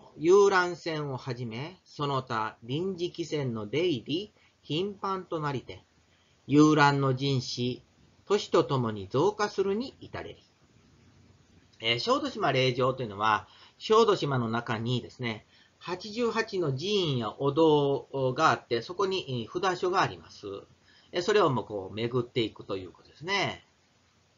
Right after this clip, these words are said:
えーっと、それから、寒風客ですが、これ、もみじ狩りの旅人ですね。今、ここに、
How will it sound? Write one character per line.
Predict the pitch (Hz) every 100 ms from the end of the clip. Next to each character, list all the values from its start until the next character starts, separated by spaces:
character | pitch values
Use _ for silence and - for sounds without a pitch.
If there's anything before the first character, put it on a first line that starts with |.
| - - _ _ _ _ -
え | 147 139 135 127 120 110
ー |
っ |
と、 | - 117
そ | -
れ | 214
か | 392
ら、 | 370 185 -
寒 | - 240 254 226 -
風 | 214 214 208 202
客 | - 117 - 87 _ - 123 113
で | 107
す | 135
が、 | 139 147 139
こ | 147
れ、 | 135
も | 135 165
み | 175
じ | 147 147
狩 | 135 123
り | 131
の | 202
旅 | 202 120 101
人 | 151 -
で | -
す | - 160
ね。 | 202 - _ _ _ _ _ _ _ _ _ _ _ _ _ _ _ _ _ _ _ _ _ _ _ _ _ _ _ _ _ - _ - - - - - - - - - - - - - -
今、 | 196 226 196 - -
こ | - 139
こ | 151
に、 | 143 143 143